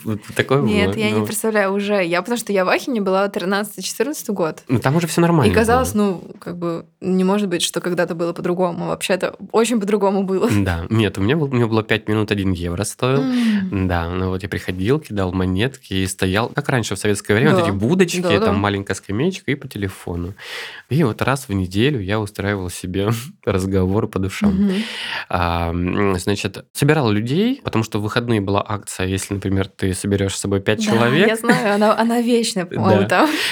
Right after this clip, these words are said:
Speaker 1: По-моему, там было тридцать шесть с половиной евро. Просто поездка, например, там в Кёльн, а,
Speaker 2: Мгм.
Speaker 1: с-, в будние дни стоила тридцать шесть с половиной евро. Но если ты в выходные собираешь пять
Speaker 2: Да.
Speaker 1: человек, то это всё раскидывается
Speaker 2: На
Speaker 1: на этих
Speaker 2: поезде,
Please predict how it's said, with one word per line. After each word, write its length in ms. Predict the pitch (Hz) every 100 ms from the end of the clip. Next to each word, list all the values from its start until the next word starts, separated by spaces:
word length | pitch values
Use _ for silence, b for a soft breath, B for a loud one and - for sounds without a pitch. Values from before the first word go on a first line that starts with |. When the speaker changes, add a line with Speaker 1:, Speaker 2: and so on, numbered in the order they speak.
| -
Speaker 1:
По-моему, 180 | 101 110
там 100 | 104
было 120 | 101
тридцать 240 | 110 113
шесть 180 | - 110
с 40 | -
половиной 380 | 101 98 98
евро. 540 | 95 101 160 131 92 95 _
Просто 340 | 135 120 -
поездка, 420 | - 101 104 - 95
например, 380 | 95 95 92
там 160 | 92 85
в 120 | -
Кёльн, 420 | - 131 151 185 190 B B 208
а, 200 | 98 92
Speaker 2:
Мгм. 40 | 95
Speaker 1:
с-, 80 |
в 220 | 147 87 95
будние 380 | 110 95 92 87
дни 160 | 143
стоила 320 | 180 117 127
тридцать 300 | 101 120 113
шесть 200 | - 101 -
с 20 |
половиной 420 | 87 85 92 87
евро. 320 | 82 82 82
Но 100 | 85
если 160 | 92 -
ты 100 | 92
в 40 |
выходные 440 | 87 - 92 95 87
собираешь 480 | - 90 85 85 -
пять 160 | 87
Speaker 2:
Да. 40 | 92
Speaker 1:
человек, 420 | 95 98 131 226 -
то 100 | 104
это 120 | 101
всё 140 | -
раскидывается 520 | 196 135 135 135 117
Speaker 2:
На 100 | 226
Speaker 1:
на 40 | 220
этих 100 | -
Speaker 2:
поезде, 300 | 175 170